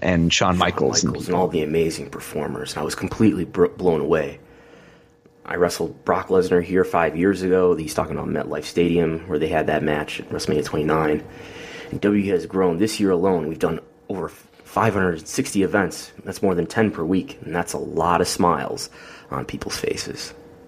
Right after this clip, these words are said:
Speaker 2: Um, he mentioned
Speaker 1: I did
Speaker 2: that.
Speaker 1: find my, my thing. It's all the Izod Center and the Continental Arena,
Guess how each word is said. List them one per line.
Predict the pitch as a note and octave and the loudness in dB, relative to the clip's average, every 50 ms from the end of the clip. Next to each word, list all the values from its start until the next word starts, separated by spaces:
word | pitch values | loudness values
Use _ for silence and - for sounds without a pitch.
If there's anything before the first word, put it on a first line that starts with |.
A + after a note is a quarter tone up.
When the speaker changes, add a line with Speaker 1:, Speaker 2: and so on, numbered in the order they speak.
| - - - - - - - - _ _ _ _ _ _ - - | -20 -20 -20 -20 -20 -20 -20 -20 _ _ _ _ _ _ -20 -20
Speaker 2:
Um, | - C#2 C2 A#1+ - - - - _ _ _ _ _ _ - - - - | -20 -20 -18 -18 -20 -20 -20 -20 _ _ _ _ _ _ -20 -18 -12 -6
he | G2 G#2 | -2 0
mentioned | A2 A2+ A2+ - B2+ | 2 2 4 4 4
Speaker 1:
I | |
did | D#3+ D#3+ D3 | 4 2 0
Speaker 2:
that. | - | 2
Speaker 1:
find | - D3 D3 C#3+ C#3 | 2 2 2 4 4
my, | C3+ B2 A#2+ A#2 A2+ | 4 4 4 2 2
my | - A#2 A2+ | 2 0 0
thing. | A#2 - B2 A2+ G#2+ | 2 2 2 4 4
It's | G2+ F#2 - | 2 2 0
all | - G#2 A#2+ A#2 | 0 2 2 2
the | A2 A2+ - - | 4 2 2 2
Izod | G#2+ A2 A2+ A2+ A2 A#2+ A2 A2 A2 A2 A2 A2+ A#2 - - | 2 2 4 2 2 2 2 4 4 2 2 0 -4 -6 -4
Center | - C#3 A#2+ A#2 A2+ A2+ | 0 0 2 4 4 4
and | - - - G2+ F#2+ | 4 4 4 4 4
the | G2 | 2
Continental | - - A#2+ A2 - - G#2 G2+ G2 F#2 - - A2 G2 | 2 2 2 2 2 2 2 2 2 2 0 0 0 2
Arena, | F2 E2+ F#2+ G2 F#2+ F#2 E2+ D#2+ | 2 2 2 2 4 4 2 2